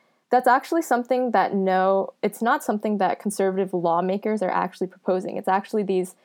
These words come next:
conservative think tanks and economists, um, such as George Shultz, um, and others who have proposed these, um, revenue neutral carbon taxes as a potential conservative solution. But the thing is,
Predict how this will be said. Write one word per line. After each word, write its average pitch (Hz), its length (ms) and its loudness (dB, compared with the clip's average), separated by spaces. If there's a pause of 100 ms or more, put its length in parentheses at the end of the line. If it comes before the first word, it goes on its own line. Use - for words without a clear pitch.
(140)
conservative 190 480 -2
think 277 280 -2
tanks 180 260 -4
and 175 120 -4
economists, 180 680 -2 (280)
um, 196 140 0
such 190 200 -2
as 185 300 -4
George 196 280 0
Shultz, - 520 -2 (520)
um, 175 360 -2 (680)
and 202 160 2
others 196 440 2 (160)
who 196 240 2
have 190 240 0
proposed 196 520 -2
these, 180 380 -4
um, 185 200 -2
revenue 190 260 0
neutral 185 300 -2
carbon 180 240 -2
taxes 214 340 -2
as 196 120 -2
a 185 40 -2
potential 190 400 -6
conservative 180 460 -6
solution. 208 420 -2 (460)
But 226 260 2 (200)
the 226 100 2
thing 247 240 0
is, 220 320 0